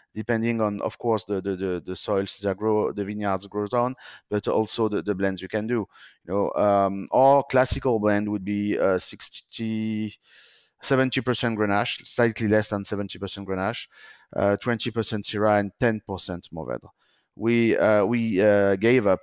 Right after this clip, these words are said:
uh, producing rosé, and we, uh, we don't have any Cinsault anymore. And for the white,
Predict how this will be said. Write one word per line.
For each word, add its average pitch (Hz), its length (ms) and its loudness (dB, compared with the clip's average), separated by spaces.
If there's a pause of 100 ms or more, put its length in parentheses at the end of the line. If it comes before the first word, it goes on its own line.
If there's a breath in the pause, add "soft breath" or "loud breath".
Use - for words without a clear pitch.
uh, 90 800 0
producing 101 460 -6
rosé, 95 500 0 (400 loud breath)
and 98 260 -4
we, 101 360 -2
uh, 90 400 4
we 107 100 0
don't 107 120 0
have 95 120 0
any 92 140 -4
Cinsault 87 480 -8
anymore. 65 340 -10 (260)
And 107 160 -2
for 113 180 2
the 113 60 2
white, 90 320 2